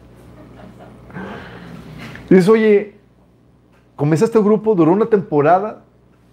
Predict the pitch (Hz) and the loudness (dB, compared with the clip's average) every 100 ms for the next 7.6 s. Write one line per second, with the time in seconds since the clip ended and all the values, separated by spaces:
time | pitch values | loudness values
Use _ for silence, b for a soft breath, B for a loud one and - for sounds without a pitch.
0 | _ _ 147 160 180 208 208 202 202 156 | _ _ 0 0 0 0 -2 0 -2 -2
1 | 151 175 180 - 190 202 - 156 131 120 | -2 -2 -2 -2 2 2 0 -2 0 -2
2 | - 196 208 214 165 143 147 202 208 170 | 2 4 4 2 0 -2 -4 -6 -8 -10
3 | 151 139 175 185 170 202 202 214 208 196 | -8 -8 -6 -6 -2 -2 -2 -2 -2 -2
4 | 190 175 - 208 208 220 220 214 214 214 | -8 -12 -16 -14 -12 -10 -10 -10 -12 -16
5 | - b b b b b b b _ - | -20 b b b b b b b _ 2
6 | 143 143 170 208 202 196 190 202 196 143 | 2 2 0 -2 0 -2 -2 -4 -6 -6
7 | 160 180 160 151 170 | -8 -6 -2 -2 -4